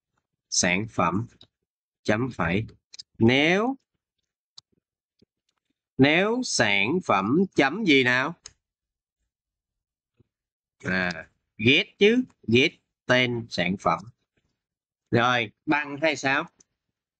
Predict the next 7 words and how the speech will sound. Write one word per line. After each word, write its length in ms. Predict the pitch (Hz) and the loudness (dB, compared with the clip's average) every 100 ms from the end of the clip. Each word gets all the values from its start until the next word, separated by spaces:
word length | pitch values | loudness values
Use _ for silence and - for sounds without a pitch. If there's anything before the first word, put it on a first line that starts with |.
| _ _ - - _ _ _ _ _ _ _ _ - | _ _ -20 -20 _ _ _ _ _ _ _ _ -4
Bằng 300 | 123 120 120 | -2 -2 -4
tên 240 | 147 147 147 | 0 0 0
hay 160 | 139 | -4
sao? 260 | 123 123 127 - _ _ _ _ _ - - | -2 -4 -4 -12 _ _ _ _ _ -16 -2
Phải 180 | 107 143 | -2 0
vậy 160 | 113 | -2
không? 200 | 127 131 | 0 -2